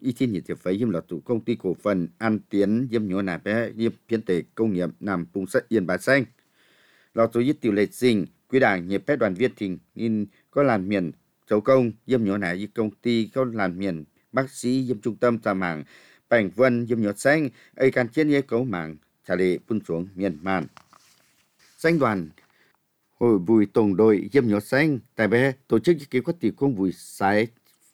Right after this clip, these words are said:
phiêu nín Yên Bái, can chiến yết tiểu sĩ thảo siêu chiến, yếm bé phán hãng văn hóa, yết tẩy mô tỏ phính số căn nghệ thuật Việt Thái, yếm chào bé, tiểu công đình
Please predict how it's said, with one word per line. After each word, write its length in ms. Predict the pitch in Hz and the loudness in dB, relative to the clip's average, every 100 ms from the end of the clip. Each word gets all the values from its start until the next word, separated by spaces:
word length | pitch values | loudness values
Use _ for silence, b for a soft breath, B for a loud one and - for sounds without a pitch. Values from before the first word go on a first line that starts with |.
| _ | _
phiêu 200 | - 170 | 2 4
nín 280 | 160 135 123 | 6 4 2
Yên 260 | - 135 104 | 2 0 2
Bái, 260 | 98 98 | 2 2
can 180 | 110 123 | 0 -2
chiến 160 | 117 147 | 0 0
yết 160 | 139 | 0
tiểu 120 | - | -2
sĩ 160 | 87 80 | -6 -6
thảo 160 | 82 85 | -6 -6
siêu 200 | - 143 | -2 -2
chiến, 240 | - 151 | 0 0
yếm 160 | 135 131 | 0 -2
bé 100 | 135 | -6
phán 160 | - 107 92 | -6 -6 -6
hãng 180 | 87 95 | -8 -6
văn 180 | 101 85 - | -4 -4 -6
hóa, 160 | 85 | -6
yết 180 | 98 113 | -6 -6
tẩy 100 | 87 | -6
mô 120 | 80 | -6
tỏ 160 | 95 82 - | -6 -8 -8
phính 220 | 95 101 95 | -8 -6 -8
số 220 | - 90 85 | -6 -4 -4
căn 140 | 120 | -4
nghệ 120 | 95 73 | -4 -6
thuật 180 | - 85 - - | -8 -8 -8 -4
Việt 240 | 98 - | -4 -4
Thái, 320 | 90 92 98 120 B | -6 -4 -4 -6 B
yếm 180 | - 127 | -2 0
chào 160 | 107 117 | 0 0
bé, 220 | 123 135 B B B | 0 -2 B B B
tiểu 160 | 120 | -2
công 260 | - 131 127 | 2 0 0
đình 180 | 107 | -2